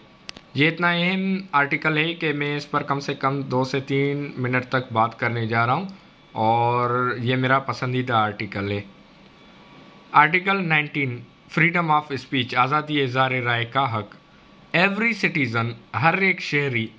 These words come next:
चाहे वो कोई भी शहरी हो पाकिस्तान का, उसको ये हक होगा कि shall have the right to free, freedom of speech,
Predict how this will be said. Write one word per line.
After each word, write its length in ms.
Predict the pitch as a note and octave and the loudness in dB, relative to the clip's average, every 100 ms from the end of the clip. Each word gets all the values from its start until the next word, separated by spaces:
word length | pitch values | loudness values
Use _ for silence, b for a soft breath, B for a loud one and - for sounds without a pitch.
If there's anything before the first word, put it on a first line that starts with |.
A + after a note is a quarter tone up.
| - - | -20 -4
चाहे 260 | C#3+ C#3+ D#3 | 0 2 0
वो 180 | D#3+ D#3+ | 0 -2
कोई 360 | D#3+ F3+ A3+ | 2 2 2
भी 140 | G#3 F#3+ | -2 0
शहरी 340 | D#3 D3 D3 | 0 0 0
हो 320 | D3+ D#3 D3+ C#3 | 0 0 -2 0
पाकिस्तान 560 | C3+ D3+ D3+ C#3+ C#3 | 0 -2 -2 -2 -2
का, 440 | C3+ C#3+ F3 F#3+ B B B B - | 0 0 0 -4 B B B B -4
उसको 300 | D3+ D#3 F3+ | -4 2 2
ये 220 | E3+ E3+ | 4 2
हक 220 | D#3 C#3+ D3 | 2 0 0
होगा 300 | D#3+ C3+ C#3+ | -2 2 0
कि 220 | C#3 D#3 | 0 -2
shall 380 | C3 - D3 E3+ G3+ - B B B B B2 | 0 2 2 0 -4 -12 B B B B 0
have 240 | D3+ E3+ E3+ | 2 2 2
the 80 | E3 | 2
right 500 | D3 E3 G3+ A3 - | 4 2 2 -6 -6
to 180 | G3 - | -4 -2
free, 540 | F#3+ G#3 G#3 G3+ G3 - | 0 2 2 2 0 0
freedom 320 | F3 F#3 G3 F3 | -2 2 2 4
of 340 | D#3+ D#3 C#3 | 2 0 -8
speech, 400 | - B2+ A2+ | -2 -2 -2